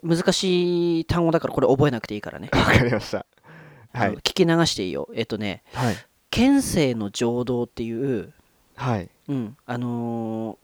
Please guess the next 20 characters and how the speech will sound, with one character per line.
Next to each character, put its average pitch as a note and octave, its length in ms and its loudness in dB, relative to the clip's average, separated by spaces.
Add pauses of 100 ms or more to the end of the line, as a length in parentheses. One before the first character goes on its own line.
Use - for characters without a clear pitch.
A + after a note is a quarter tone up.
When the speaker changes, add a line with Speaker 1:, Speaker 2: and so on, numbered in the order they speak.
(180)
Speaker 1:
ー、 G3+ 80 -6
い G3 80 2
わ G3 100 6
ゆ C#3 120 2
る、 A2 360 -2 (400)
ま F#3 100 -4
あ、 - 20 0
今 C4 200 4
も、 D#3+ 300 4
今 C#4+ 240 2
は C3 100 4
そ D3+ 200 -2
う - 20 0
な A#2+ 100 -2
ん F#2+ 60 -8
だ F2+ 80 -12
け - 100 -10
ど、 G#2 340 -4 (340)
Speaker 2:
は C#3 180 0
い。 G#2+ 100 -6